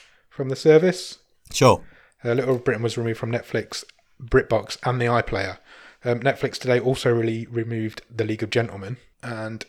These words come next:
Speaker 1: but that was scheduled to remove, be removed next week anyway, so I think they've just pulled that forward.
Speaker 2: Okay.
Speaker 1: Uh, it seems that they're removing any depictions of blackface,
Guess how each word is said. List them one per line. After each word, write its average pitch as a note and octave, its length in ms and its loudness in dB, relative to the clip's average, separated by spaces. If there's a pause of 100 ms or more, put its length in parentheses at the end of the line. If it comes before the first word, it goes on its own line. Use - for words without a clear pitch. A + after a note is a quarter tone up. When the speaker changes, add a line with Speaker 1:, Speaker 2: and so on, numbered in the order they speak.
(120)
Speaker 1:
but C3 120 4
that B2 140 6
was A#2+ 80 -2
scheduled A#2+ 300 0
to A#2+ 100 -6
remove, A#2 380 -2
be A#2 100 2
removed A2+ 280 -2
next - 220 -10
week A2+ 140 -6
anyway, G2+ 320 -6
so - 140 -10
I F2+ 40 -10
think G#2+ 140 -12
they've G2 100 -14
just - 140 -12
pulled F#2+ 180 -6
that - 140 -10
forward. F2 380 -12 (440)
Speaker 2:
Okay. F#2+ 280 -2 (400)
Speaker 1:
Uh, G2 280 -10
it B2 220 -8
seems D3 460 -2
that G#2+ 140 -4
they're A2+ 320 2
removing A2 640 -4 (180)
any A#2 160 -6
depictions - 460 -10
of A#2+ 100 -6
blackface, D3 580 2